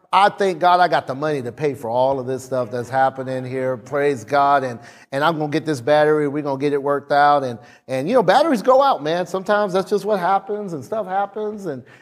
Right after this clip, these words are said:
and I had to change what I was saying, but I recognized on the inside, I felt like when it rains, it pours.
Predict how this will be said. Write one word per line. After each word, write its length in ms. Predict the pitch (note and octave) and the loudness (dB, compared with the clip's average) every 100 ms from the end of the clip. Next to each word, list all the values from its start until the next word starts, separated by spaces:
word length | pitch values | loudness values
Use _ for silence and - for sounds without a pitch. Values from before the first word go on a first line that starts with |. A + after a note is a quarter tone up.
| - | -6
and 200 | E3+ E3 - - | -2 -2 -4 0
I 140 | F3+ | 2
had 120 | F#3+ | 2
to 100 | F3 | 0
change 840 | - G#3 A3 G#3+ G3+ G3 F3+ - - _ _ _ _ _ _ _ _ _ | -2 -2 2 2 2 0 -6 -12 -18 _ _ _ _ _ _ _ _ _
what 160 | D#3+ | 0
I 140 | F3 D#3 | 2 2
was 180 | C#3 - | -2 -4
saying, 580 | - D4 A#3+ E3+ D3+ - _ | 0 2 2 -2 -6 -14 _
but 140 | F3 E3+ | 0 4
I 140 | D#3+ | 2
recognized 760 | D3+ G3+ C4 G#3+ F3 D#3+ C3+ - | 2 0 2 0 0 0 -2 -4
on 160 | G3 F3 | -4 -2
the 240 | F3 G#3 | -2 0
inside, 880 | E4+ D#4+ - G3 D#3+ C#3 C3+ C3 B2+ - _ _ _ _ _ _ _ _ _ _ _ _ | 0 -2 0 4 6 8 6 4 0 -10 _ _ _ _ _ _ _ _ _ _ _ _
I 80 | B2+ | -6
felt 280 | B2+ F3+ C3 | 0 2 2
like 240 | C3+ B2+ | 0 -4
when 280 | A#2+ B2 B2+ | -6 -8 -8
it 80 | B2 | -6
rains, 560 | B2 D#3+ B3 C3 C3 B2+ | -2 0 0 -4 -6 -8
it 160 | D#3+ | -8
pours. 420 | F#3+ A3+ F#3+ - | -10 -12 -12 -18